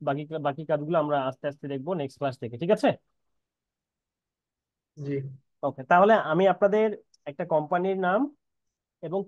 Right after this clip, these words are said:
Speaker 1: কি কি ডিজাইন করতে হবে আমি, আহ, দশ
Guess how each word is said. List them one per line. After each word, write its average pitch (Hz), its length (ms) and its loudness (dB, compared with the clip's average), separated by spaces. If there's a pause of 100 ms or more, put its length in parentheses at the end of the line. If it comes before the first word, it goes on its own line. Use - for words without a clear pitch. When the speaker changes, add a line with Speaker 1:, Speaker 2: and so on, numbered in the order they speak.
Speaker 1:
কি 233 120 -6
কি 247 140 -6
ডিজাইন 165 440 2
করতে 202 260 -4
হবে 185 240 0 (800)
আমি, 147 200 -4 (300)
আহ, 139 360 -4
দশ 185 240 0